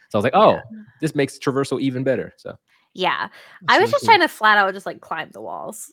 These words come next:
Speaker 2: and
Speaker 1: Yeah,
Speaker 2: it
Speaker 1: you're
Speaker 2: was
Speaker 1: like
Speaker 2: just
Speaker 1: <laughs>
Speaker 2: not, it was not working, and
Speaker 1: Legend
Speaker 2: now
Speaker 1: of
Speaker 2: that
Speaker 1: Zelda
Speaker 2: makes
Speaker 1: style.
Speaker 2: sense, because I was not paying attention to any sort of meter. I didn't
Speaker 3: Yeah.
Speaker 2: even see it, so, yeah.
Speaker 3: Here's my question for the two of you. Based on your, your experience in the demo, do you think that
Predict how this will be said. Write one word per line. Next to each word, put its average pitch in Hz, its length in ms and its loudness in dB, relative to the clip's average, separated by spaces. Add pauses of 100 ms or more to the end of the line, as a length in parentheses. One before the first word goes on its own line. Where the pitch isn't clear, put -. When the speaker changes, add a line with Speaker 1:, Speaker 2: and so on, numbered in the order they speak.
(120)
Speaker 2:
and 202 180 -4
Speaker 1:
Yeah, 202 40 0
Speaker 2:
it 190 100 -4
Speaker 1:
you're 202 120 -2
Speaker 2:
was - 0 -
Speaker 1:
like - 180 -4
Speaker 2:
just 135 200 -6
Speaker 1:
<laughs> - 20 -16
Speaker 2:
not, 139 340 -4 (340)
it - 60 -12
was 226 160 -4
not 233 240 4
working, 233 440 -8
and 214 100 0
Speaker 1:
Legend - 20 4
Speaker 2:
now 214 160 2
Speaker 1:
of 208 100 -2
Speaker 2:
that 220 160 4
Speaker 1:
Zelda - 0 -
Speaker 2:
makes 202 220 -4
Speaker 1:
style. - 0 -
Speaker 2:
sense, 170 400 -6
because 220 240 -6
I 220 100 2
was 220 180 -2
not 220 220 2
paying 202 160 -4
attention 190 340 -8
to 202 180 -10
any 208 180 -4
sort 185 220 -8
of 175 120 -12
meter. 175 480 -12 (400)
I 196 60 -10
didn't 190 160 -8
Speaker 3:
Yeah. 170 40 -12
Speaker 2:
even 170 160 -16
see 95 160 -20
it, - 200 -20
so, - 280 -14 (440)
yeah. 190 240 -16 (420)
Speaker 3:
Here's 185 220 -2
my 170 120 -4
question 113 360 -4
for 107 160 -8
the 101 100 -6
two 98 200 -6
of 101 80 -10
you. 98 140 -6
Based 123 340 -2
on 123 260 -2
your, 107 500 -4 (100)
your 104 260 -8 (300)
experience 143 600 -6
in 113 80 -4
the 107 60 -4
demo, 98 520 -10 (360)
do 117 120 -10
you 123 180 -8
think 123 320 -6
that 104 460 -4